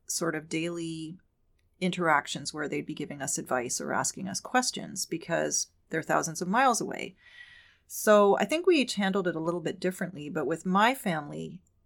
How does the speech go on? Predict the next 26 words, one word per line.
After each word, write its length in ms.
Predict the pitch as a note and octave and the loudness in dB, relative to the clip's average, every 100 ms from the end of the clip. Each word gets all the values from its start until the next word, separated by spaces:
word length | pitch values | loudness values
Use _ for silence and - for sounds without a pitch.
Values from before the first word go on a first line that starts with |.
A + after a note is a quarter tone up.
| _ - | _ -6
um, 500 | D#3 D3+ D#3 D#3 - - - | -2 -2 -4 -10 -14 -16 -8
with 200 | E3+ E3+ | -6 -2
my 160 | E3 | -2
parents 580 | F3 - F#3+ F3 D#3 - | -2 -2 0 -2 -4 -6
and 140 | D#3+ | -6
my 100 | D3+ | -6
brother 280 | D3+ D#3 D#3+ | -6 -6 -4
and 100 | D#3 | -4
sister, 640 | - B3 - F3 C#3 F3+ F#3 _ _ _ _ _ _ _ - | -2 0 0 0 -2 -4 -10 _ _ _ _ _ _ _ 4
I 140 | F3+ | 6
didn't 220 | G#3 D4 D#4 | 6 2 0
even 220 | C4 G3+ | -2 -2
really 180 | F3+ E3 | -2 -2
share 320 | - F3+ F3 | -2 -2 -2
with 140 | F3+ | -4
them 180 | E3 D#3 | -6 -6
what 160 | D#3+ F3 | -6 -6
was 140 | E3 | -4
happening 440 | D#3+ D#3+ E3 D#3 | -4 -4 -6 -10
for 160 | D#3+ E3+ | -8 -6
the 80 | E3 | -6
first 320 | - E3+ - | -4 -4 -4
couple 240 | E3 E3 | -6 -6
of 80 | D#3+ | -6
years. 460 | D#3 D#3+ D#3+ D#3+ - - - - - _ - | -4 -4 -4 -6 -6 -10 -18 -18 -20 _ 2
When 500 | G#3+ G#3+ G3+ F#3+ | 4 4 2 -2